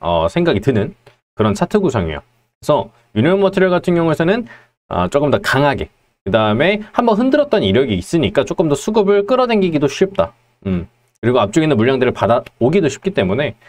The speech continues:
어, 유니온 머티리얼 같은 경우에서는 해당 차트도로 좀 보시면 좋을 것 같고,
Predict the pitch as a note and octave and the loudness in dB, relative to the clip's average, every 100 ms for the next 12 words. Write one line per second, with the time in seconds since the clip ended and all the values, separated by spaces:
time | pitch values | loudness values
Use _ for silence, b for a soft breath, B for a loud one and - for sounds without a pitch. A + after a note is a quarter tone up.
0 | b _ F#2 C#3 A#2+ C3 C#3+ C3 A#2 A2+ | b _ -4 -2 0 0 0 0 0 0
1 | A2+ G#2+ G#2 G#2 C3 G#3+ B3+ - - G3+ | -2 -2 -2 -2 -2 -2 -4 -12 -4 -2
2 | F3+ - - - E3 G#2 E2 - b b | -2 -8 -10 -4 -2 0 -2 -6 b b
3 | - A#2 G#2+ A2+ C#3+ C3+ G#2+ C3+ - - | -8 -4 -2 0 0 0 0 0 -2 -2
4 | D#3 | -6